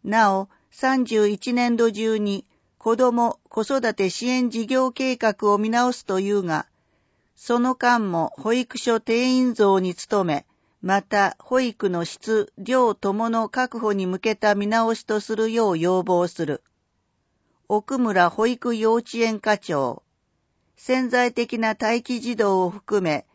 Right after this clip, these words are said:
通年での待機児童解消に向け、三十一年度当初までに五百人の入所枠拡大を図ることとし、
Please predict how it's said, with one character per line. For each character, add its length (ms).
通 280
年 260
で 160
の 220
待 240
機 160
児 140
童 260
解 260
消 260
に 120
向 140
け、 320
三 380
十 220
一 260
年 240
度 140
当 260
初 160
ま 160
で 140
に 260
五 160
百 320
人 300
の 260
入 280
所 200
枠 300
拡 320
大 260
を 80
図 320
る 80
こ 140
と 140
と 140
し、 280